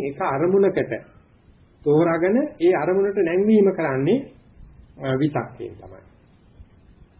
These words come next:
පාරායට ගිහිල්ලා ඉන්නකොට හුඟක් වාහන එනවා. ඒ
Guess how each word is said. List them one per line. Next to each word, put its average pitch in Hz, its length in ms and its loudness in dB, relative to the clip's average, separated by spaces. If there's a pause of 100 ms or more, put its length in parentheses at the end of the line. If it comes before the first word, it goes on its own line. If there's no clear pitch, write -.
(220)
පාරායට 120 500 -2
ගිහිල්ලා 120 260 6
ඉන්නකොට 135 380 2 (420)
හුඟක් 139 340 -6 (240)
වාහන 123 320 -2
එනවා. 147 380 0 (420)
ඒ 143 360 4